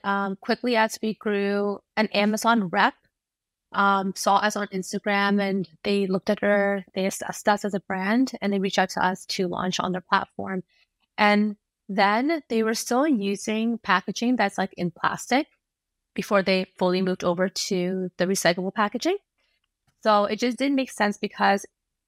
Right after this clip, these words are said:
not only is our product zero waste, but everything that touches our product,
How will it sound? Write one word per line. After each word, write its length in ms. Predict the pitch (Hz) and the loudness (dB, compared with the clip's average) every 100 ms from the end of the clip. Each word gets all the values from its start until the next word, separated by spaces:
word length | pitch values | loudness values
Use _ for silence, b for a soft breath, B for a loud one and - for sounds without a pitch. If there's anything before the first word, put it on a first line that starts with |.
| _ _ _ _ _ - | _ _ _ _ _ 0
not 220 | 247 285 - | 4 4 4
only 300 | 208 202 226 | 0 2 0
is 220 | 208 190 | -4 -8
our 80 | 170 | -6
product 380 | - 180 196 - | 0 0 -2 -8
zero 240 | 202 190 | -6 -6
waste, 320 | 190 196 240 | -4 -4 -4
but 140 | 220 - | -4 -2
everything 560 | 220 196 220 - 202 175 | 0 0 -2 -2 -4 -4
that 120 | 190 - | -6 -4
touches 300 | 185 - 190 | -4 -2 -6
our 60 | |
product, 460 | 185 - 185 180 | -2 2 2 0